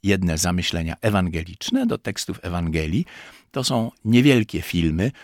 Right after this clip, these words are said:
które mają gdzieś, powiedzmy, cztery minutki do, do, do cztery i pół, pięć. Oraz teraz poszerzyliśmy to, y, w roku dwa tysiące dwadzieścia dwa,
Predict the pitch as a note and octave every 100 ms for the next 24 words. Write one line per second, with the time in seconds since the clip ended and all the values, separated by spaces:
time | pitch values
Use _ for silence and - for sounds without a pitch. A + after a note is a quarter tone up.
0 | - _ - E3+ C#3+ A#2 A#2 B2 G#2+ F#2+
1 | G#2 A2+ - F#2+ F#2+ - F2+ - - -
2 | A2 A2+ A#2 G#2 F2 E2 F#2+ - - E2+
3 | E2+ D#2+ F2+ - F#2+ F#2 - F#2+ F#2 E2
4 | - E2+ - F2 F#2 - - - - _
5 | _ _ F2+ G#2+ C3 - - G#2+ A2 -
6 | - G2+ - F#2 G2 G#2+ - A2+ A#2 B2
7 | B2+ - G#2+ G#2+ - G#2+ G#2 - F#2+ F#2
8 | F#2+ F2+ F2+ F#2 F2+ F2+ F2 - E2+ E2
9 | E2 G2+